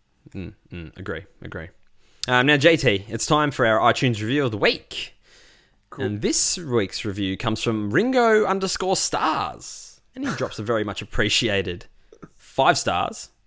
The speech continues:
Speaker 1: funnily enough. And, uh, the title of his review is Interesting Discovery. And it reads, uh, "Can't wait to see where the show goes. Jack has a bright future with this podcast and will truly grow into the role of host. Plat, plat." Thank you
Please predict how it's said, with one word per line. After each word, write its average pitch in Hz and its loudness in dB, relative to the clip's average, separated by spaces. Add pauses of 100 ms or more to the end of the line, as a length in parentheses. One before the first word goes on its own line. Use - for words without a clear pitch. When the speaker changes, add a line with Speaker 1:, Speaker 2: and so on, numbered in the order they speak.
(180)
Speaker 1:
funnily 90 -8
enough. - -8
And, 156 6
uh, 147 8
the 139 0
title 185 4
of 123 2
his 113 0
review 107 0
is 101 -2
Interesting 175 -2
Discovery. 95 -2
And 151 2
it - 0
reads, 80 -8 (280)
uh, - -2
"Can't - 6
wait 165 2
to 131 -4
see 139 2
where 110 0
the 101 -2
show 92 -2
goes. 170 4
Jack - -2
has 104 -8
a 107 -4
bright 175 2
future 110 -4
with 98 -4
this 87 -12
podcast 92 -2
and 87 -8
will 92 -6
truly 165 0
grow 101 0
into 92 -2
the 87 -4
role 92 0
of 90 -6
host. - 0
Plat, - 2
plat." 190 6
Thank 151 -2
you 123 -2